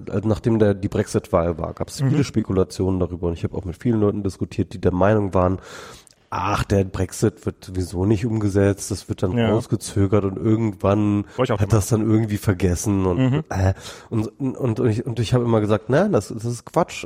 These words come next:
Speaker 1: Ähm, ein Brexit ist wirklich scheiße für die, ähm, für die, äh, U-K-Economy, ja.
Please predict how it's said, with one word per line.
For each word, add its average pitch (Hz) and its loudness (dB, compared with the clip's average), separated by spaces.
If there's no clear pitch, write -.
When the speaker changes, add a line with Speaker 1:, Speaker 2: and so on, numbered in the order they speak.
Speaker 1:
Ähm, 101 2
ein 107 -2
Brexit - 0
ist - -2
wirklich 143 -2
scheiße 113 0
für 110 -2
die, 101 2
ähm, 95 2
für - -4
die, 95 -2
äh, 95 0
U-K-Economy, 90 -2
ja. 110 -2